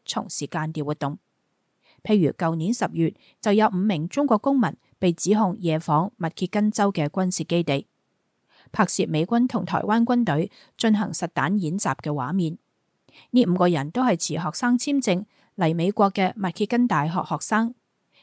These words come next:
而呢個仲只係冰山一角。佢話，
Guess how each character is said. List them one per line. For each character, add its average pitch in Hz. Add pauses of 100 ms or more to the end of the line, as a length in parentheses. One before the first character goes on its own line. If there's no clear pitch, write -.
而 196
呢 302
個 196
仲 160
只 -
係 185
冰 185
山 160
一 165
角。 143 (1160)
佢 180
話， 160